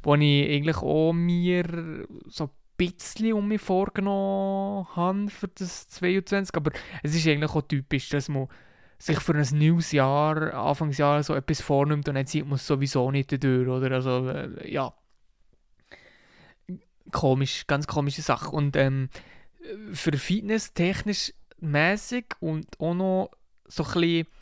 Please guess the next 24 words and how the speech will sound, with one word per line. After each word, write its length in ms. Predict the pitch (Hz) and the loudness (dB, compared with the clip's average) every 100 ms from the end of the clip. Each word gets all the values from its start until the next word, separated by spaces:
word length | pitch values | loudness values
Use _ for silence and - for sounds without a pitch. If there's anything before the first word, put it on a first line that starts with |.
| - - | -20 -4
dass 180 | 156 - | -2 2
ich 120 | 147 | 0
so 80 | 165 | 0
ein 100 | 160 | 0
bisschen 420 | 160 151 151 143 | 0 2 0 -2
mal 140 | 139 143 | -2 -4
ein 40 | |
bisschen 220 | 139 160 - | -4 -10 -10
ab 200 | 139 165 | -8 -8
und 120 | 151 | -8
zu 60 | |
einfach 160 | 151 151 | -6 -8
so 120 | 160 | -8
ein 200 | - 151 | -6 -4
bisschen 140 | 147 147 | -2 -2
meine 180 | 151 147 | -4 -4
Aggressionen 760 | - 156 147 - 139 151 180 | -2 0 0 0 0 2 0
kann 160 | - 190 | 0 -2
rauslassen 300 | 180 190 175 | 0 2 2
kann, 220 | 165 165 | 4 2
habe 120 | 151 | 0
ich 60 | 143 | -2
jetzt 200 | 143 151 | -6 -6
etwas 280 | 139 160 | -2 -4